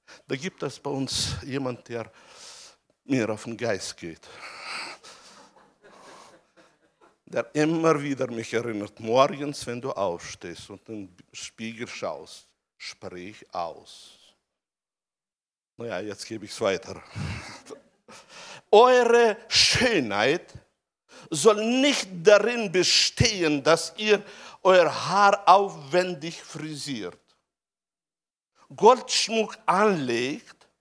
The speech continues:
und kostspielige Kleider tragt.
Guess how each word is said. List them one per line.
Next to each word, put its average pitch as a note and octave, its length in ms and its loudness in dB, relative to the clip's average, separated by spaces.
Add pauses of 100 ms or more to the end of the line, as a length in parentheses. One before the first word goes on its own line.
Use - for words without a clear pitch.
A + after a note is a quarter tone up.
(560)
und G3 300 2
kostspielige G#3 920 0
Kleider D#3+ 680 -2
tragt. G2+ 480 -6